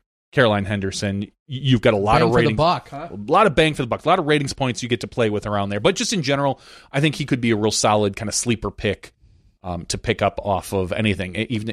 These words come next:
Speaker 1: even if you're playing draft leagues. Charlie seems to play very well down in Texas. Uh, and then I'll just say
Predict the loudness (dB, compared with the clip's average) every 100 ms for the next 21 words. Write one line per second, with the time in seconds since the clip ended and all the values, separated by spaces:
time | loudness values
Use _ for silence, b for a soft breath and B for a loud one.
0 | -4 -4 -4 -4 -2 -2 -6 -10 -2 -2
1 | -2 -8 -8 -4 2 2 4 0 -2 -4
2 | -2 -6 -6 2 2 4 4 4 2 2
3 | -4 -8 -12 -12 -10 -8 -8 B B -2
4 | 2 4 4 4 2 2 4 4 2